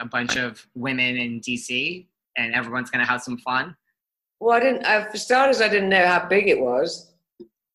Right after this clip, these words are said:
Speaker 2: at all. And I didn't know that it was pretty much kind of like a household name of being a housewife.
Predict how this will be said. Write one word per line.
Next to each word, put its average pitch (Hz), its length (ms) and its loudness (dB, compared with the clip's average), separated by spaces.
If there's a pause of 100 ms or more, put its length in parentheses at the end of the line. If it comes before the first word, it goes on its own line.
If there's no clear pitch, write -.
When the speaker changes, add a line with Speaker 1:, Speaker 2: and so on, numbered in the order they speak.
(420)
Speaker 2:
at - 240 -6
all. 160 560 0 (640)
And 147 120 0
I 156 40 0
didn't 160 220 0
know 156 220 2
that 147 220 -2 (1080)
it 147 100 -4
was 143 160 -4
pretty 147 220 -4
much 139 300 -4
kind 135 120 -6
of 139 40 -6
like 131 180 -4
a 127 40 -6
household 135 680 -6
name 143 340 -2
of 117 140 -4 (240)
being 123 480 -6
a 123 40 -8
housewife. 127 580 -8